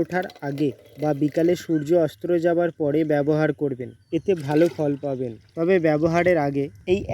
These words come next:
এক লিটার মিশ্রণটিতে মিনিমাম দশ লিটার থেকে ম্যাক্সিমাম পনেরো লিটার জল মেশাবেন। ভালোভাবে মেশানো হয়ে গেলে মিশ্রণটি প্রতিটি গাছের গোড়ায় দেবেন। আপনি যদি সকালে সারটি প্রয়োগ করেন,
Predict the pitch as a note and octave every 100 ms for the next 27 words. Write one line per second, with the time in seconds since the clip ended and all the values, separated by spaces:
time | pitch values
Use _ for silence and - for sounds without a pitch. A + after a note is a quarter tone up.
0 | F3 E3+ F3+ F3+ F#3+ E3+ D#3 - F#3 F3+
1 | E3 F#3 D3 A#2+ - - D#3 E3+ F#3 F#3
2 | F#3 C#3+ C#3 - E3 - F#3 E3+ F3 D#3+
3 | D#3+ - - - D3 D#3 D3+ - F#3+ F#3
4 | F#3 - D#3+ E3 F3 F#3 E3+ F#3 E3+ D3
5 | D3+ E3 D#3 C3+ C#3 A#2+ G#2+ - - -
6 | B2+ D#3 F#3 F#3+ G3 F#3 D3 E3+ F3+ F#3+
7 | D3 D3 F3 E3 C3+ C#3+ - - D3 F3+
8 | - G3 F#3+ F3 - C#3+ - F#3 F#3 G#3+
9 | G#3+ E3 D3+ G3 F3 D3+ D#3 D#3+ D3 C3
10 | A#2 - _ D3+ - G3 G#3 G3+ - D#3
11 | F3 F#3 - E3 - F#3+ - E3 E3+ -
12 | D#3+